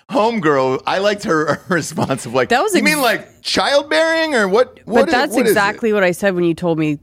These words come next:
Speaker 2: the story. I was like, "Well, I need to see the video." But before that, I was like, "Prime for what?
Speaker 1: Y-,
Speaker 2: What prime?
Speaker 1: yeah.
Speaker 2: Sexual
Speaker 1: Yeah.
Speaker 2: prime?
Speaker 1: Yeah.
Speaker 2: Wrong.
Speaker 1: Y-, yeah.
Speaker 2: Um, childbearing? Maybe, but I'm sure there's a lot of ladies that would disagree that,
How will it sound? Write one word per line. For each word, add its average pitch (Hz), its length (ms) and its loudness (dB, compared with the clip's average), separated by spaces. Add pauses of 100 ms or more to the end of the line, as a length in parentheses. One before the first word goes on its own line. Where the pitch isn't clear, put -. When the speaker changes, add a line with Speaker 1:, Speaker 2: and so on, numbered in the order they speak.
Speaker 2:
the 156 100 -2
story. 214 380 0
I 143 40 0
was 147 140 -4
like, 151 160 -6
"Well, 165 280 0 (140)
I 170 80 -2
need 160 160 0
to 147 80 -12
see 160 140 -4
the 135 100 -6
video." 143 360 -2
But - 180 -14
before 285 240 -2
that, 185 120 2
I 156 40 0
was 156 100 -4
like, 160 200 -2
"Prime 262 260 -2
for 170 160 -4
what? 156 280 0 (160)
Speaker 1:
Y-, 147 100 -2
Speaker 2:
What 214 120 2
prime? 190 320 -2
Speaker 1:
yeah. 123 300 0 (100)
Speaker 2:
Sexual 285 380 -2
Speaker 1:
Yeah. - 40 -6
Speaker 2:
prime? 330 380 0
Speaker 1:
Yeah. 175 160 -8
Speaker 2:
Wrong. 180 380 0 (280)
Speaker 1:
Y-, 131 160 -4
yeah. 143 200 -2 (560)
Speaker 2:
Um, 180 440 4
childbearing? 302 640 2 (120)
Maybe, 202 440 2
but 180 260 0
I'm 165 160 0
sure 180 220 -2
there's 160 160 0
a 143 60 0
lot 156 340 0
of 147 100 -4
ladies 156 320 0
that 151 100 -4
would 139 140 -6
disagree 143 500 -4
that, 147 140 -2